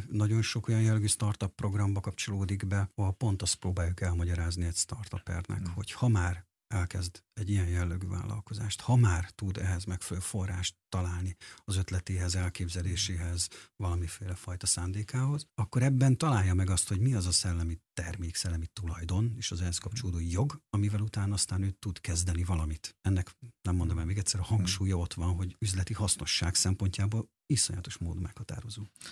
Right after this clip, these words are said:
Speaker 2: Említette a gyógyszeripart, azt, azt hiszem, ön mondta, hogy az, hogy cégek annyira ügyesek, hogy bizonyos molekulákat vagy bármi mást eleve levédetnek, meg nem tudom milyen eljárást, holott nem, nem az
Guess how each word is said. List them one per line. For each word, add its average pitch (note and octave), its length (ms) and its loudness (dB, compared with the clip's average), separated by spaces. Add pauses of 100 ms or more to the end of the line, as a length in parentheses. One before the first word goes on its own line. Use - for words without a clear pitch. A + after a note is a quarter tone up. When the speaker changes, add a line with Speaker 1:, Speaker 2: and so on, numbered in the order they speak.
Speaker 2:
Említette F#2 400 -2
a F2 40 0
gyógyszeripart, F#2 760 -2
azt, - 240 -4
azt - 140 -2
hiszem, F#2+ 240 0
ön F#2+ 120 0
mondta, F2+ 300 -2
hogy F#2+ 100 -6
az, G#2 180 -2
hogy - 160 -4 (100)
cégek G2 400 0
annyira G2 480 0
ügyesek, F#2 520 -2
hogy - 140 -4
bizonyos F#2+ 540 -4
molekulákat F#2+ 720 -2
vagy - 160 -4
bármi F2+ 280 -2
mást F2 220 -2
eleve F2+ 300 -2
levédetnek, F2 840 -4
meg - 100 -6
nem F2+ 180 -2
tudom E2+ 240 -2
milyen F2 260 0
eljárást, F2 720 -2
holott G#2 420 -4
nem, B2 280 -2
nem A#2+ 200 0
az F#2+ 220 -4